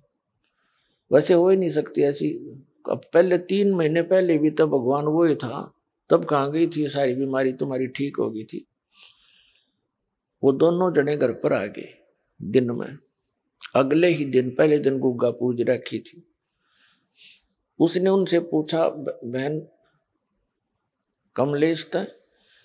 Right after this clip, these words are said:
कि सच्ची बता, तू, तूने कोई गलती तो नहीं कर दी, कोई ऐसी पूजा पाठ तो नहीं कर दिया या कोई और नियम भंग करया हो जो बता रखा था?"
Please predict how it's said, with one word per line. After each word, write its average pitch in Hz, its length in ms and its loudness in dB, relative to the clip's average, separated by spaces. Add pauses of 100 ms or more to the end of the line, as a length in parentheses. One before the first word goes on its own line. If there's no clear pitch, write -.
(420)
कि 147 100 4
सच्ची 160 440 0
बता, 156 300 2
तू, 139 380 -6
तूने 156 180 0
कोई 156 160 4
गलती 151 380 0
तो 151 180 2
नहीं 127 180 0
कर 117 180 -2
दी, 127 160 -2
कोई 151 240 4
ऐसी 147 220 0
पूजा 147 400 0
पाठ 143 380 -2
तो 151 100 4
नहीं 131 200 -2
कर 113 160 -4
दिया 117 260 -2
या 143 180 0
कोई 143 240 0
और 147 260 4
नियम 156 340 -4
भंग 107 280 -2
करया 123 220 0
हो 120 160 -2
जो 117 140 -4
बता 123 260 -2
रखा - 300 -8
था?" - 280 -20